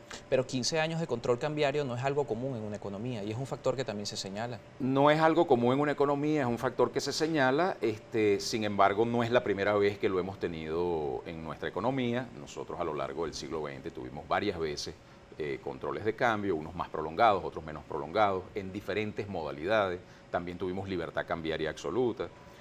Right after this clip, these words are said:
Speaker 2: Y claro, en, en aquellos casos siempre nos acercábamos al punto de colapso o al punto de crisis cuando había un problema en la generación de divisas y en el ingreso de divisas, cuando el Estado se veía imposibilitado de alimentar las divisas en la economía.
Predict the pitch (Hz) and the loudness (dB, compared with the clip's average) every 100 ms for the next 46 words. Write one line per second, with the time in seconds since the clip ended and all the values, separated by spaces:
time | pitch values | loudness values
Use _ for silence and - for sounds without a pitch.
0 | - - - - - 131 123 120 120 117 | -20 -20 -20 -20 -4 -2 2 2 2 0
1 | 110 139 156 117 - 113 110 107 113 110 | 0 8 8 8 6 2 0 -4 -4 -2
2 | 107 101 135 139 139 160 - 143 135 147 | 0 2 2 6 6 6 4 4 4 2
3 | 123 117 98 92 98 120 139 110 90 101 | 2 2 -2 6 8 8 4 0 0 -2
4 | 101 101 120 117 127 117 107 - 107 87 | -2 4 6 6 8 8 8 4 2 2
5 | 82 80 127 135 123 120 143 127 - 107 | -2 2 2 2 0 0 -4 -4 2 4
6 | 113 123 117 107 107 107 107 98 113 107 | 6 6 6 6 6 4 2 0 2 2
7 | 95 95 104 - 95 85 80 80 69 - | 2 0 -4 -6 -4 -4 -4 -6 -6 -2
8 | 117 110 80 67 65 - 71 73 80 78 | -2 0 -2 -2 -6 -8 -8 -8 -8 -8
9 | 76 98 110 82 69 64 60 - - - | 0 2 2 0 -4 -6 -8 -12 -14 -16
10 | - - 110 143 175 - 131 139 131 98 | -8 0 4 4 4 6 8 6 4 2
11 | 95 117 120 117 120 120 127 110 92 101 | 2 0 0 0 0 0 0 4 6 6
12 | 101 90 87 80 78 127 127 87 - - | 4 2 -2 -8 0 2 2 0 -10 -18
13 | - - 92 98 98 95 - 104 85 78 | -10 0 2 2 0 -2 -4 -4 -4 -4
14 | 73 67 55 50 | -4 -6 -8 -12